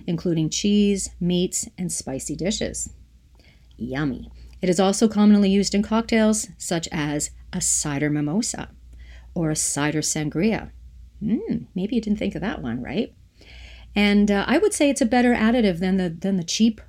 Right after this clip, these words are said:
wine you would buy to mix with your sangria. You know, I think it's a really good alternative.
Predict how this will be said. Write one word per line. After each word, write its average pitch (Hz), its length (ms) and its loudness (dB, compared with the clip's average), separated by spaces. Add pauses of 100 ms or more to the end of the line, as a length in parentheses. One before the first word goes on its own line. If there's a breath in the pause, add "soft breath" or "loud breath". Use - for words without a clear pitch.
wine 190 380 2
you 147 80 2
would 156 140 0
buy 147 220 -4
to 170 160 -6
mix 165 260 -2
with 160 100 -4
your 151 100 -4
sangria. 151 600 -2 (400)
You 170 100 0
know, 147 160 -2
I 147 140 -4
think 175 200 -4
it's 165 140 -4
a 160 60 -4
really 185 240 2
good 135 180 -4
alternative. 127 600 -8